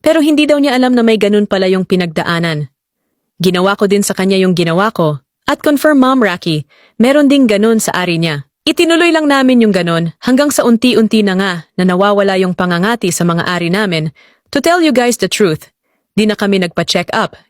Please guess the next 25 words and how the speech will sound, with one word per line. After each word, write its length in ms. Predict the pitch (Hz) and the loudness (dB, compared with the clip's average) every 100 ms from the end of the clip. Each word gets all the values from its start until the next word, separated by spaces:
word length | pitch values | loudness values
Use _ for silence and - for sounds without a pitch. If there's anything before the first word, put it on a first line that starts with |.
| - | -4
kasi 240 | 254 285 | 0 0
nakakahiya 560 | 269 269 269 240 233 220 | 0 0 2 2 2 2
yung 80 | |
kondisyon 480 | 214 208 196 - 180 | 0 0 0 0 0
namin. 400 | 196 180 156 151 - _ _ | 0 -2 -2 -4 -10 _ _
Kaya 240 | - 240 247 | -4 0 2
dinaan 400 | 240 240 247 247 | 2 2 2 0
na 80 | 233 | 2
lang 160 | 220 | 2
namin 320 | 208 214 214 | 0 0 0
sa 160 | 208 196 | 0 0
ganung 240 | 190 190 | 0 0
proseso, 720 | 190 185 - 220 220 165 151 - _ | 0 -2 0 -2 0 -2 -4 -8 _
yung 160 | 226 269 | 2 2
kami 240 | 262 247 | 2 2
lang 160 | 240 233 | 2 0
ang 160 | 208 | 0
nakakaalam. 720 | 190 185 175 - 156 165 147 147 _ _ _ _ _ _ | -2 -4 -4 -4 -4 -2 -4 -8 _ _ _ _ _ _
At 160 | 196 190 | -10 -6
sana 320 | 226 208 196 | -4 -2 -2
tama 320 | 226 233 247 | -2 0 2
yung 160 | 254 240 | 2 2
ginawa 320 | 220 220 220 | 2 2 0
namin 400 | 220 214 202 196 | 0 0 0 0
na 120 | 190 | -2